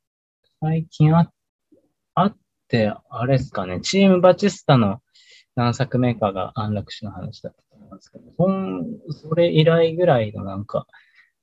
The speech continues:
もう安楽死の話題だって思って、なんか久しぶりにこれを考えたなっていう。まあ、し-、死ぬことの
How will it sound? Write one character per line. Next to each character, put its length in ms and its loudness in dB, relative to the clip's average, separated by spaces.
も 120 -4
う 100 -4
安 80 -4
楽 220 -2
死 100 -10
の 120 -2
話 100 0
題 180 0
だ 120 -2
っ 140 -10
て 100 -8
思 160 -8
っ 120 -16
て、 220 -4
な 140 -4
ん 20 -10
か 100 -8
久 220 -4
し 180 -10
ぶ 120 -2
り 100 0
に 240 -2
こ 140 2
れ 60 6
を 60 2
考 140 0
え 60 -2
た 120 -10
な 140 -4
っ 140 -12
て 80 -6
い 180 -4
う。 160 -12
ま 100 6
あ、 20 4
し-、 540 4
死 320 4
ぬ 140 6
こ 140 2
と 140 4
の 260 2